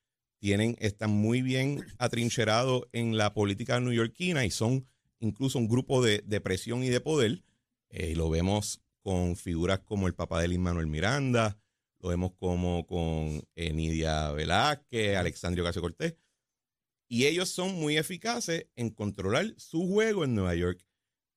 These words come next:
Pero a nosotros a veces, quizás, en lo, al grupo estadista en particular en Puerto Rico, nos molesta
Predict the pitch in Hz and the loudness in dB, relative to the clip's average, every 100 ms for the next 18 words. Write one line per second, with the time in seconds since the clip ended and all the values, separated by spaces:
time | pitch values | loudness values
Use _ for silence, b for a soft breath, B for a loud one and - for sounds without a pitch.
0 | _ - 113 113 - 110 107 107 131 123 | _ 0 2 2 0 -2 -2 -2 -2 -2
1 | 156 - 160 175 180 160 - 160 175 185 | -2 0 0 0 -4 -10 -10 -6 -4 -4
2 | - 151 143 139 127 123 117 127 151 156 | -6 -6 -2 -2 0 0 0 -2 -4 -2
3 | 147 160 147 160 156 151 160 160 160 160 | -2 -2 -2 -4 -6 -6 -2 0 -2 -4
4 | 143 165 175 151 139 127 135 220 - - | -4 -4 0 -2 2 2 2 2 -2 -4
5 | 120 | -4